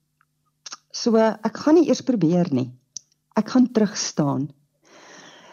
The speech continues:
En dis baie jammer, want hierdie kinders het ook hulle eie talente, maar hulle voel hulle word oorskadu. En veral as daar dalk nog iewers trauma aan die prentjie gekom het,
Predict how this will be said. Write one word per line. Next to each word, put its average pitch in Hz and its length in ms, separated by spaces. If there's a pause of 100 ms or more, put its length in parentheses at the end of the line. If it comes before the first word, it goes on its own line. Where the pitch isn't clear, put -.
(100)
En 226 180
dis 277 200
baie 226 280
jammer, 190 360
want 180 180
hierdie 254 220
kinders 262 300
het 226 160
ook 240 300
hulle 214 200
eie 214 300
talente, 151 720 (580)
maar 202 160
hulle 202 120
voel 285 360
hulle 220 160
word 202 320
oorskadu. 185 760 (280)
En 202 120
veral 247 320
as 381 140
daar 269 140
dalk 196 240
nog 220 120
iewers 202 340
trauma 262 400
aan 202 140
die 190 140
prentjie 180 320
gekom 165 420
het, - 220